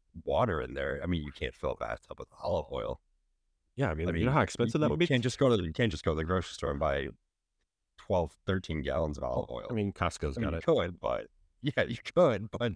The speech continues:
Speaker 1: you're not gonna do that every week.
Speaker 2: Oh, could you imagine twenty twenty-four oil baths for babies? I mean, you've gotta use E V O O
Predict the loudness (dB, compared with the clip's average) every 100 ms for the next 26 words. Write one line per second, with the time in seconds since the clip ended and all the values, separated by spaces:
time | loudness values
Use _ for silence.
0 | -4 -4 -2 -2 -4 -4 -2 -2 -2 -4
1 | -4 -4 -4 -6 -6 -2 2 4 6 4
2 | 4 2 4 2 2 0 0 0 0 0
3 | 0 0 2 2 0 -4 -4 0 0 2
4 | 0 -2 -8 -2 0 0 -2 -8 -18 -20
5 | -20 -20 -8 -4 0 2 4 4 4 2
6 | 0 -2 -2 0 2 2 4 2 2 0
7 | 2 0 -2